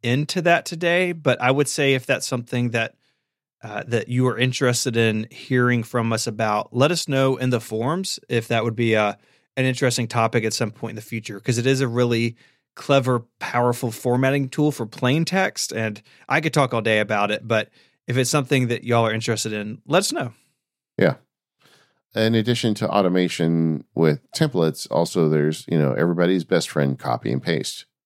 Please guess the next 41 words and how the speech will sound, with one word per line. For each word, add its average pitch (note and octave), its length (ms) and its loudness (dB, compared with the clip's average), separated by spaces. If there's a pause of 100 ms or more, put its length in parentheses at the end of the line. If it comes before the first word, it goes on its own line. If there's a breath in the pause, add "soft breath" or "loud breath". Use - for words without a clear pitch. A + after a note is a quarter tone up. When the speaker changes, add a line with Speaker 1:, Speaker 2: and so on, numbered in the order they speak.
(440)
Speaker 2:
We G2+ 80 -6
talked A2 280 -2
earlier G2+ 320 2
about D2+ 420 0
how D2+ 360 2
both D#2 300 -2
of D#2+ 100 -4
us D2+ 180 0
use D2+ 300 0
Apple C#2 320 0
Notes D#2+ 320 0
as C2+ 180 -2
reference D#2+ 480 0
information. G#2 580 0
Speaker 1:
Mm-hmm. A#2+ 240 0 (640)
Speaker 2:
There's F2+ 300 0
nothing F2 220 0
wrong D#2+ 260 2
with D#2 120 0
having C2+ 600 -2
reference C2+ 400 -2
information C2+ 520 -2
in B2+ 180 2
there A2+ 260 0
that C#2 220 0
is, B1 340 -2
uh, B1 240 2
that B1 120 -4
we C#2 120 -2
can C#2 160 -8
copy B1+ 380 -8
and A#1+ 140 -4
paste A#1+ 300 -6
out. - 320 -6 (500)
Um, D2+ 260 2
I C#3 100 4
don't G3+ 260 -2
use A#2+ 200 0
this A#2+ 200 0
as E2 140 0
much D#2 560 0